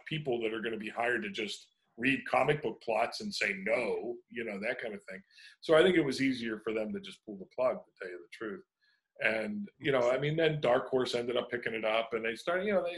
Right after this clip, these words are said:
they, they, they were still doing other licensing and everything, but I, I always got the impression it was more on Lucasfilm's end.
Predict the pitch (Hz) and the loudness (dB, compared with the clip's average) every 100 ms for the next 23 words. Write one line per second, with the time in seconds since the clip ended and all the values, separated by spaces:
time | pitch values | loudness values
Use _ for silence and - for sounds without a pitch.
0 | 175 202 202 202 202 196 - 208 - 180 | 4 4 6 8 8 6 6 6 8 6
1 | 160 139 120 120 139 160 151 - 110 104 | 6 6 6 6 4 4 -2 -4 -4 -2
2 | 98 92 95 98 117 131 139 - _ _ | -4 -6 -8 -10 -4 -2 -2 -6 _ _
3 | _ _ _ _ - 165 254 233 185 156 | _ _ _ _ 2 6 8 8 8 10
4 | 165 - 139 135 151 156 - 123 107 113 | 8 8 2 4 6 6 2 -4 -4 -6
5 | 113 123 127 120 110 110 127 117 - 107 | -2 2 4 4 2 -2 -4 -6 -6 -4
6 | 104 117 | -2 -2